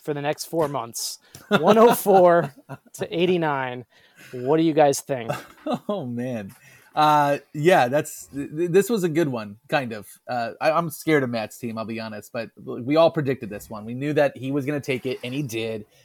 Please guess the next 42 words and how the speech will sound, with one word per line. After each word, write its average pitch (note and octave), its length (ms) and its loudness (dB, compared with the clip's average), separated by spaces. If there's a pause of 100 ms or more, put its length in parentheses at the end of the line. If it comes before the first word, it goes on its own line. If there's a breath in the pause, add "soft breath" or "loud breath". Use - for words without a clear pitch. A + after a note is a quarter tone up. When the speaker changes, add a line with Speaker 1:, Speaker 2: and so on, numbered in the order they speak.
(160 soft breath)
Speaker 2:
Uh, C#3 220 6
but D#3+ 140 2
it D#3+ 60 4
didn't A3+ 220 6
happen G3 280 2
the G3+ 100 0
way F3+ 180 2
we, F#3+ 300 -4
that D#3+ 160 0
we E3+ 100 0
thought. E3+ 420 0
Trey F3+ 180 2
Lance F3 260 -4
goes F#3+ 200 2
down D#3 260 -2
early, C#3+ 340 2
which, - 380 -6
which C3 220 -6
I'm B2+ 140 -4
very D3 280 2
sad A#2 280 -2
about. A2+ 420 -2
I, A2+ 120 -2
I A2+ 220 -4
was G#2+ 200 -10
really A#2+ 220 -8
hopeful A2+ 340 -6
to G#2+ 80 -10
see, A2 300 -10 (500)
um, A2 460 -2 (220)
hit, A#2+ 400 -6
how B2+ 180 4
he A#2 140 -4
would A2 280 -8
perform B2+ 380 -2
as A2 160 -6
the, A2+ 200 -8
the G#2+ 140 -12
starting A2 260 -6
quarterback. A#2+ 500 -4 (260 soft breath)
And D#3 100 -4
then E3+ 260 0